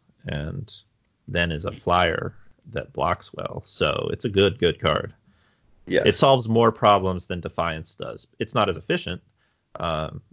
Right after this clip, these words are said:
Speaker 1: but it's, it's nice to have. And you're not as sort of, like, early in the format, you could get, like, a thousand Grodov's Favorites in your deck if you wanted them because people <laughs> were just passing them, but it's not true anymore. So having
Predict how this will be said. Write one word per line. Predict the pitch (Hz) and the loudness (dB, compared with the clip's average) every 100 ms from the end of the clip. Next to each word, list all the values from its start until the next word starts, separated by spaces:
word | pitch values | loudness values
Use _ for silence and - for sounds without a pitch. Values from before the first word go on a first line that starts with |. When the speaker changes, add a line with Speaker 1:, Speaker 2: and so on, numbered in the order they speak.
| - - | -8 0
Speaker 1:
but | 90 | 0
it's, | 82 - - - | 0 -6 -14 -8
it's | 87 - | -6 -2
nice | 98 95 | -2 -2
to | 85 | -2
have. | 85 80 | 0 0
And | 85 | 0
you're | 101 | 0
not | 120 131 | 4 6
as | 123 95 - - - | 6 2 -6 -18 -8
sort | - 107 | -2 0
of, | 95 110 | 0 2
like, | 123 - - - | 2 2 -14 0
early | 135 139 135 | 6 6 6
in | 117 | 2
the | 98 | -2
format, | - 101 95 85 80 | 0 0 2 0 0
you | 82 | -4
could | 90 85 | -2 0
get, | 85 82 | 0 0
like, | 85 - | -2 -2
a | 78 | -6
thousand | - 80 87 165 139 | -2 0 0 -4 -6
Grodov's | 82 80 80 - | -4 -4 -6 -4
Favorites | 82 85 80 | -2 -2 -4
in | 80 78 | -8 -10
your | |
deck | 78 80 | -8 -10
if | 80 90 | -10 -10
you | |
wanted | 80 82 85 | -6 -4 -4
them | 80 85 | -6 -12
because | 85 _ | -14 _
people | - 101 - | -14 -10 -6
<laughs> | - | -6
were | |
just | - 98 | -4 -4
passing | - 90 92 87 | 0 2 0 -4
them, | 85 85 | -8 -8
but | - - _ _ | -8 -10 _ _
it's | 101 131 | 0 2
not | 113 | 4
true | - 107 90 | 4 2 2
anymore. | 87 85 90 85 87 | -2 -4 -4 -4 -6
So | - 85 85 76 | -4 -2 -2 -4
having | 107 101 90 | -2 -2 -4